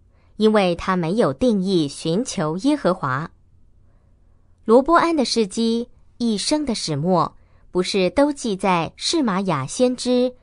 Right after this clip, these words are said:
和先见益多的记录上吗？罗波安和耶罗波安二人常有征战。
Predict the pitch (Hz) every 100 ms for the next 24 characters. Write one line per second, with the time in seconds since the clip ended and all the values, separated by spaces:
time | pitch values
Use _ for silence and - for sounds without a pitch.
0 | _ - 170 160 190 - 311 311 277 180
1 | 170 302 294 220 214 190 151 - 302 226
2 | 180 - 175 151 151 - _ - _ _
3 | _ _ - - _ _ - 180 185 220
4 | 220 214 220 226 - - 170 185 262 294
5 | 247 254 262 262 262 269 320 294 185 151
6 | 156 202 - - - 170 147 208 285 151
7 | 131 190 190 196 156